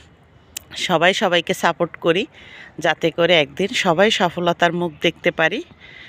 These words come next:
এবং আমি আশা রাখি আল্লাহ একদিন অবশ্যই আমাদেরকেও সফলতা দিবেন, কারণ আল্লাহ কাউকে নিরাশ করে না। তো আজ এ পর্যন্তই। সবাই ভালো থাকবেন, সুস্থ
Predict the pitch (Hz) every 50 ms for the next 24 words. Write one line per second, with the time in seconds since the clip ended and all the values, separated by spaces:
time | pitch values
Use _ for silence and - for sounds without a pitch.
0 | - - - - - 170 151 160 165 170 - - 160 160 202 220 202 175 - -
1 | 196 180 175 175 175 - 220 208 185 160 156 156 160 165 165 165 - - - -
2 | - - 160 151 151 156 - 175 - - - 151 147 160 185 175 - - - -
3 | 254 262 269 240 180 156 _ - - - - - - - - - - - - -
4 | - 160 160 165 160 165 175 160 - - 190 - - 190 175 - 185 185 185 180
5 | - 190 180 165 180 170 165 190 233 277 302 - 202 170 170 - - 165 160 165
6 | 170 175 185 196 - 180 165 156 151 - 165 160 160 165 160 156 165 160 160 -
7 | - - - 160 147 139 143 139 143 143 147 - - - - - - - - -
8 | - - - - - - - - - - - _ _ _ _ - - 202 196 190
9 | 190 190 190 180 196 190 - 202 196 175 175 - 190 185 190 185 226 262 262 -
10 | - 214 175 160 185 190 185 175 175 180 165 165 160 - 185 160 147 151 - 196
11 | 226 311 320 - - - 190 175 - -